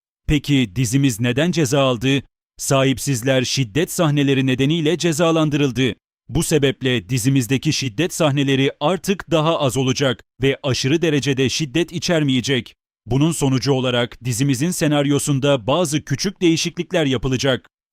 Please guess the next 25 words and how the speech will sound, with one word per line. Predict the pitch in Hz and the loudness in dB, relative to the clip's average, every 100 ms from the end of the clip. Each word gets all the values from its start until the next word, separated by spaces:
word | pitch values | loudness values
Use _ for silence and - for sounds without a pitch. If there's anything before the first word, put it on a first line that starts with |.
| _ | _
Bu | 156 | -2
değişiklikler | 156 139 120 131 135 - 160 | 0 0 0 -4 -6 -2 0
arasında | 143 139 143 127 127 123 - _ | 0 0 0 0 0 -2 -6 _
aşk | 131 - - | 0 0 -2
sahnelerinin | 165 131 139 139 135 139 107 | -2 0 2 2 2 0 0
daha | 120 170 | -2 -2
fazla | 185 156 120 | 0 0 0
yer | 123 113 | -2 0
alması | 170 170 165 - 180 | 0 0 0 0 0
öne | 175 165 147 | 2 0 0
çıkıyor. | 131 135 135 127 95 _ _ _ | -2 -2 0 0 -4 _ _ _
Ayrıca | - 135 135 127 135 | -2 0 0 0 0
Yavuz'un | 127 110 131 127 131 131 | 0 0 -2 -2 0 0
şiddet | - 135 98 147 185 | 0 -6 -4 -4 0
uyguladığı | 156 143 143 131 135 | 0 2 0 0 -2
sahneler | - 135 135 135 135 - | 0 0 0 0 -2 -2
artık | 147 175 175 - | -4 -2 -4 -2
yayınlanmayacak. | 170 165 160 156 139 127 120 139 117 - _ _ - | 0 0 2 0 2 0 0 -2 -4 -8 _ _ -4
Azize | 131 110 127 104 | -4 -2 -2 0
ise | 147 131 139 127 | -2 0 -2 -2
kısa | - 123 151 175 | -4 -2 -2 0
bir | 160 | -2
süre | - 135 | 0 -2
içinde | 131 - 139 175 | 0 0 -2 0
kurtulacak | 185 147 139 131 135 123 | -2 -2 -2 -2 -2 -2